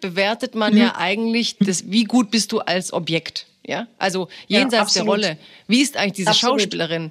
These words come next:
Speaker 1: als Objekt? Wie
Speaker 2: Ja.
Speaker 1: ist die aus? Weil wenn, wenn man sagen würde, die Frau hat einfach, äh, kurze Haare und es wäre nur eine Beschreibung,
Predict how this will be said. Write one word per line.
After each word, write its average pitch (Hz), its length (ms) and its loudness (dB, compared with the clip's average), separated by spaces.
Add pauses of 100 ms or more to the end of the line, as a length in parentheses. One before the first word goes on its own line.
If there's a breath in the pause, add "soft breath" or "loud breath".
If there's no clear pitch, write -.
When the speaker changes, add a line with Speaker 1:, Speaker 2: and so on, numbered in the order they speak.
Speaker 1:
als 175 220 -2
Objekt? 190 400 -2
Wie 220 60 2
Speaker 2:
Ja. 196 80 4
Speaker 1:
ist - 120 -6
die 185 100 0
aus? 208 240 0
Weil 190 180 0
wenn, 190 120 -2
wenn 196 100 0
man 196 140 -2
sagen 202 220 -2
würde, 196 160 -2
die 170 80 -8
Frau 180 260 -2
hat 190 160 0
einfach, 175 320 -4
äh, 180 220 0
kurze 190 260 -4
Haare 196 160 0
und 208 60 0
es 170 100 -4
wäre 196 180 0
nur 233 140 4
eine 269 120 4
Beschreibung, 180 640 0